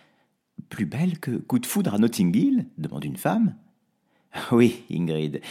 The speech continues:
bien plus intense, euh, crois-moi, l'enchanteur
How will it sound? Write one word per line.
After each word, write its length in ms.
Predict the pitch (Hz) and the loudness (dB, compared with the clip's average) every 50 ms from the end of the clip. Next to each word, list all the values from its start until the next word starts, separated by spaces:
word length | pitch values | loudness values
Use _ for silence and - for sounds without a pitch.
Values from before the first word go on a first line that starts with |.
| - - | -16 -12
bien 320 | 85 87 101 156 175 185 | -6 0 2 2 4 2
plus 420 | 156 - - 131 - - - 90 101 | 2 0 -2 -2 0 0 0 0 0
intense, 680 | 101 98 95 - 87 - - - - - - - - | 0 0 0 -2 -4 -4 -6 -6 -6 -4 -4 -4 -6
euh, 160 | - 55 - - | -8 -10 -10 -10
crois-moi, 440 | - - - 80 87 - 57 52 - - - | -8 -6 -4 -2 -2 -2 -4 -6 -8 -10 -12
l'enchanteur 640 | - 62 - - - 58 - - - 107 98 73 - | -12 -12 -10 -6 -6 -6 -4 0 2 2 2 2 0